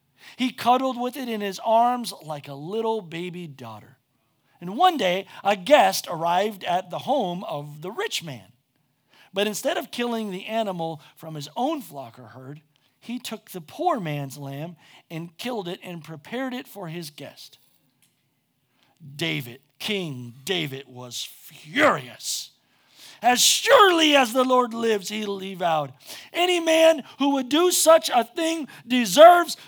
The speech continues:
to die. He must repay four lambs to the poor man for the one he stole for having no pity." And the prophet Nathan said to David, "Hey, um,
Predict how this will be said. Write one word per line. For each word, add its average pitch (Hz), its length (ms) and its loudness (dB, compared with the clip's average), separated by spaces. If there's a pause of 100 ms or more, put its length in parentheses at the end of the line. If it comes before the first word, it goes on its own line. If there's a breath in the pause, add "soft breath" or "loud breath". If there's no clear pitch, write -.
to 190 180 2
die. 160 760 6 (760)
He 311 160 6
must 285 300 4
repay 208 460 -4 (120)
four 370 380 4
lambs 214 380 0
to 196 100 -6
the 185 100 -8
poor 196 240 -4
man 190 220 -4
for 180 120 -12
the 170 100 -8
one 233 200 -2
he 208 180 -4
stole 220 420 0 (200 loud breath)
for 190 140 -8
having 190 320 0
no 196 160 0
pity." 139 340 -10 (720)
And 131 100 -16
the 127 60 -16
prophet 147 340 -6
Nathan 156 320 -10
said 180 220 -6
to 175 80 -10
David, 285 340 -2 (920)
"Hey, 240 380 -4
um, 180 460 0